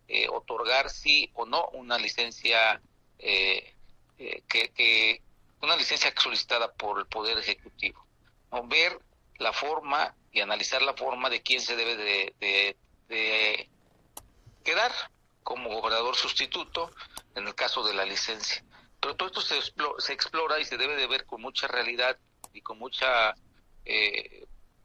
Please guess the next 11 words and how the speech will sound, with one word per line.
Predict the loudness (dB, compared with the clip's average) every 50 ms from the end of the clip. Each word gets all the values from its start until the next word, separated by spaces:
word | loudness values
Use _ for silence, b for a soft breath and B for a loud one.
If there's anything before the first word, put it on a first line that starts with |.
| _ _ _ _ _ _ _ _ _ _ -20 -20 -18 -20
con, | _ -14 -14
con | -6 -2 2 2
la | 4 4
verdad, | 2 2 4 4 4 4 4 2
¿no? | 0 0 2
Para | 2 0 0
que | 0 0
no | -2 -4 -4
podamos, | _ _ -2 0 0 2 2 2 2
este, | 2 0 -2 -6 -6
con, | -6 -8 -8